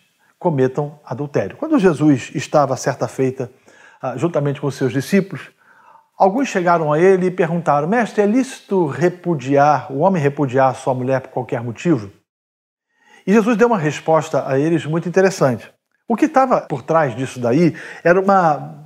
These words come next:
discussão teológica entre duas escolas, a escola de Hilel e a escola de Shammai. A escola de Hilel dizia, uma das escolas dizia que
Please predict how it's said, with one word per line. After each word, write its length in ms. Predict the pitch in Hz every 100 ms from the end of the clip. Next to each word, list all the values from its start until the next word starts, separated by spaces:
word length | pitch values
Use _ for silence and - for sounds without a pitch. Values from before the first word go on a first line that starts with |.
| 175
discussão 680 | 147 233 - 185 - 185 170
teológica 580 | 156 135 147 160 143
entre 140 | 165 151
duas 260 | 143 214
escolas, 680 | 175 170 - 175 110 95 - 160
a 60 |
escola 300 | 123 - 170
de 120 | 147 185
Hilel 320 | 156 175 190
e 60 |
a 60 | 190
escola 240 | - 175
de 80 | 156
Shammai. 480 | - 170 139 113 92 _ _ - - - -
A 60 | 214
escola 260 | - 226
de 100 | 208
Hilel 260 | 220 202 220
dizia, 520 | 160 123 151 139 110 -
uma 200 | 170 190
das 140 | 156 131
escolas 400 | 131 143 139 123
dizia 340 | 127 131 127
que 320 | 120 143 131